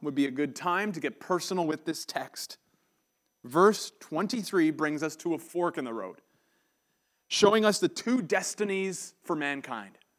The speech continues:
The contrast comes down to whom we belong to and whom we serve. In Adam, people live under the power of sin, which leads to eternal death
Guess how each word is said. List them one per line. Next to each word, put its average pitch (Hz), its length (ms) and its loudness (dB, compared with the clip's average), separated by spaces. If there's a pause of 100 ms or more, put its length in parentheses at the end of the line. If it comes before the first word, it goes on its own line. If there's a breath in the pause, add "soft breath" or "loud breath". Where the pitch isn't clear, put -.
(1700 loud breath)
The 160 100 2
contrast 214 600 6
comes 185 260 0
down 165 220 2
to 151 140 -2
whom 196 300 4
we 196 120 4
belong 165 500 0
to 185 340 2
and 127 180 -8
whom 151 360 -4
we 135 160 0
serve. 117 680 -6 (840 soft breath)
In 175 220 0 (100)
Adam, 226 520 6
people 180 500 4
live 196 420 6
under 156 260 -2
the 131 100 -2
power 196 580 0
of 135 160 -6
sin, 175 460 -6
which 135 200 -2
leads 175 680 -2
to 131 180 -4
eternal 185 640 -6
death 147 500 -6